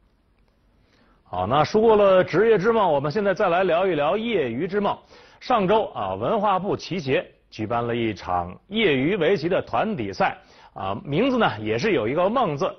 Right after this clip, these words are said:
叫做梦溪杯，取意梦溪笔谈。我们再来聊一聊这个赛事。今年呢，已经是梦溪杯的第三届了。梦溪杯吸引了十二支队伍参赛，包括文化部、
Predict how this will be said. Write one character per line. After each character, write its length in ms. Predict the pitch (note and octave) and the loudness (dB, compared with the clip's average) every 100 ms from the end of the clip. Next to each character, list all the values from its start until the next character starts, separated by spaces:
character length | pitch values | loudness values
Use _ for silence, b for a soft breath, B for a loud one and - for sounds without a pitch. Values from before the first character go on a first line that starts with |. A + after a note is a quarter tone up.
| _ | _
叫 180 | - C#3+ | -4 -2
做 320 | A#2+ A#2 G2+ | 0 0 0
梦 320 | G2 G#3+ D#3+ A#2 | 0 -2 -2 -4
溪 180 | A3+ | -2
杯， 220 | A#3+ A#3+ A#3 B B - | 2 2 0 B B -16
取 300 | - A#2+ A2+ | -8 -6 -4
意 320 | F#3 A#2 - - | -2 -4 -8 -2
梦 360 | A3 D3 F#2+ | 0 0 -4
溪 280 | E2 G#3+ G#3 | -6 -6 -4
笔 180 | - F#2 | -6 -8
谈。 260 | F#2+ B2 - - | -2 -2 -2 -10
我 100 | G2+ | -14
们 80 | F2+ | -6
再 120 | G2+ | -4
来 160 | G2+ A2 | -2 0
聊 200 | G2 A#2+ | 0 0
一 40 | |
聊 200 | G2 G#2 | 0 -2
这 300 | - B3 F#3 | 0 0 2
个 80 | G#2 | 0
赛 180 | A#2 G2 | -2 -4
事。 160 | A#2+ - _ _ _ _ _ _ _ _ _ _ _ | -4 -8 _ _ _ _ _ _ _ _ _ _ _
今 180 | - A#3+ | -4 0
年 160 | A3 | 0
呢， 160 | A3 G3 | 0 0
已 160 | E3 E3 | 0 0
经 220 | G#3+ A3 | 0 0
是 240 | G3+ F#3+ | 0 0
梦 200 | F#3 G3 | 0 -2
溪 120 | F#3 | -2
杯 160 | G#3 G#3+ | -2 0
的 100 | F#3 | 0
第 200 | E3+ F3 | 0 -2
三 260 | A3+ A3+ G#3+ | 0 -2 0
届 140 | F3 | 0
了。 180 | G2 E2+ _ _ | -2 -6 _ _
梦 180 | C#3+ D#3 | -6 -2
溪 100 | F3+ | 0
杯 220 | F3+ F3+ - | 0 -2 -8
吸 220 | - E3 | -4 -2
引 200 | B2 G#2+ | -2 -2
了 200 | A2 A2+ | -2 -2
十 220 | - E3 | -4 -2
二 240 | G#3+ F#3 | 0 0
支 140 | A#2+ C#3 | -2 -4
队 180 | D3+ C3 | -2 -2
伍 120 | A2+ | -2
参 200 | C#3+ D3+ | -2 0
赛， 200 | D3+ - - - | -2 -2 -10 -6
包 140 | G#2+ | -6
括 220 | G#2+ G2+ | -2 -2
文 240 | F2+ F#2+ C#3 | -2 -4 -2
化 180 | D#3+ B2 | -2 0
部、 240 | E3 | -2